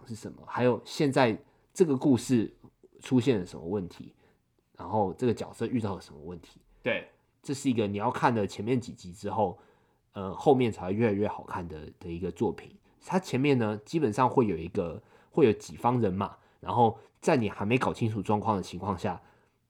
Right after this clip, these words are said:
Speaker 1: 他们就打起来了。
Speaker 2: 对，就是他们自己，他们自己的立场很明显，但我们会看得一头雾水。
Speaker 1: 对，对，对，他们就开始打起来了。但是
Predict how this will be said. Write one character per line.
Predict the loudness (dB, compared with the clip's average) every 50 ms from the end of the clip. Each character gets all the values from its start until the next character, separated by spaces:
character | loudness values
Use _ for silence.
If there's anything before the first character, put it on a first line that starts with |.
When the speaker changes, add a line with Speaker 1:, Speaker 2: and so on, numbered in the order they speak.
| _ _ -12
Speaker 1:
他 | -8
们 | -4 -2
就 | -2 -2
打 | -2 -4 -6 -6 -6
起 | -6 -6 -8 -8
来 | -10 -10 -12 -16
了。 | -18 -20 _ _ _ _ _
Speaker 2:
对， | -14 -12 -12 -12 -14 -16 _ _ _ _ _ _ _ _ _ _ _ _ -8
就 | -6 -6
是 | -6 -4
他 | -2 -2 -2
们 | 0 0 0 0 -2
自 | -4 -6 -6
己， | -6
他 | -2 2 4 4
们 | 4 4
自 | 2 0
己 | 0 2 2
的 | 2
立 | 2 0 -4
场 | -4 -4 -6 -6 -8 -10 -18 _ _ _ _ _ _ _
很 | -4 -2 -2
明 | -2 -2 -2 -2 -2
显， | -2 -4 -4 -6 -8 _ _ _ _ _
但 | 0 0 0 0 -2 -4
我 | -4 -2
们 | -2 -2 -2
会 | -2 -2
看 | -2 -2 -2 -4
得 | -4
一 | -6 -8
头 | -8 -10
雾 | -10 -10 -12 -14
水。 | -16 -18 -18 -2 4
Speaker 1:
对， | 6 8 8
对， | 8 8 6
对， | 6 6 4
他 | 6 4
们 | 4 4
就 | 4 4
开 | 4 4
始 | 4
打 | 4 2 -2 -4
起 | -4 -6 -10
来 | -12 -14
了。 | -10 -2 0
但 | 2 2
是 | 4 2 0